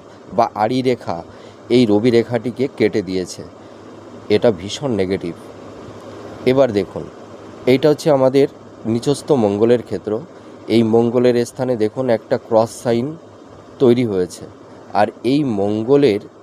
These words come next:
ক্ষেত্র থেকে একটি রেখা দেখুন, এইটা হচ্ছে আমাদের উচ্চস্থ মঙ্গলের স্থান আর এটা হচ্ছে নিম্নস্থ মঙ্গলের স্থান, ঠিক আছে? তাই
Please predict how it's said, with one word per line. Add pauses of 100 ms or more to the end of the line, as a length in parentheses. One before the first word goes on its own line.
(120)
ক্ষেত্র
থেকে (120)
একটি
রেখা (440)
দেখুন,
এইটা
হচ্ছে
আমাদের
উচ্চস্থ
মঙ্গলের
স্থান (100)
আর
এটা
হচ্ছে
নিম্নস্থ
মঙ্গলের
স্থান,
ঠিক
আছে? (520)
তাই